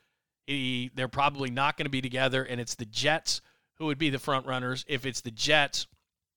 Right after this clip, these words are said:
then Jordan Love would be in, with the Packers. If it's not the Jets, Rich Cimini, who writes for E S P N and is a friend of Papa's, went to Syracuse,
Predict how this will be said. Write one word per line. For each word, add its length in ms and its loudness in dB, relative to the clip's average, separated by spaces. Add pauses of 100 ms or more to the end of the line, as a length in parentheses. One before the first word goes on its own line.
(360)
then 240 2
Jordan 260 0
Love 180 2
would 120 -4
be 200 2
in, 160 -2
with 140 -4
the 60 -8
Packers. 420 0
If 160 0
it's 140 -6
not 340 0
the 80 2
Jets, 500 0 (420)
Rich 180 -2
Cimini, 500 0
who 80 0
writes 240 0
for 140 -4
E 80 4
S 160 2
P 160 -2
N 120 2
and 120 -2
is 80 -2
a 40 -10
friend 220 -2
of 60 -8
Papa's, 420 0
went 160 -4
to 60 -6
Syracuse, 580 0